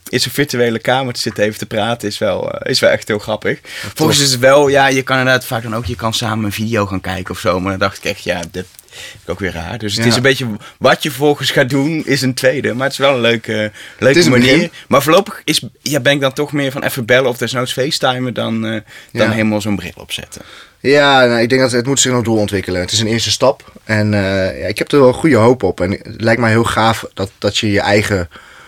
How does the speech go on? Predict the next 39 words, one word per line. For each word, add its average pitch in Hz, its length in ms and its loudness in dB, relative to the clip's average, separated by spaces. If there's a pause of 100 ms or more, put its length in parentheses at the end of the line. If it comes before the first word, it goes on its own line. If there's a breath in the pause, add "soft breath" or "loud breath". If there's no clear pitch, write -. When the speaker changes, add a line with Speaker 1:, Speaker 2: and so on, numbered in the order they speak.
(400 loud breath)
Speaker 2:
online 101 520 0
wereld 104 340 0
kan 104 160 -2
gaan 98 220 -2
bouwen. 101 400 2
En 90 80 -6
dat 98 120 -6
je - 60 -8
daar 92 180 -4
dan 92 340 -4
letterlijk 101 340 -2
bij 95 120 -2
elkaar, 98 500 -2
eh, 87 180 -10
op 101 100 -4
bezoek 110 220 -2
kan 98 140 -4
komen. 92 360 -6 (800 loud breath)
Ehm, 95 380 -2 (280)
en 107 100 -2
het 104 100 0
is 98 100 0
interessant 90 340 -2
voor 95 100 0
merken 95 300 2
uiteindelijk. 85 400 -4
Ik 87 80 -2
denk 87 120 0
dat 90 120 -2
het 92 80 0
daar 87 80 0
natuurlijk 90 260 -4
ook 82 80 -8
weer 87 120 -6
toe 90 140 -4
gaat. 104 320 -6
Dat 82 160 -8
je - 60 -10
daar 87 320 -4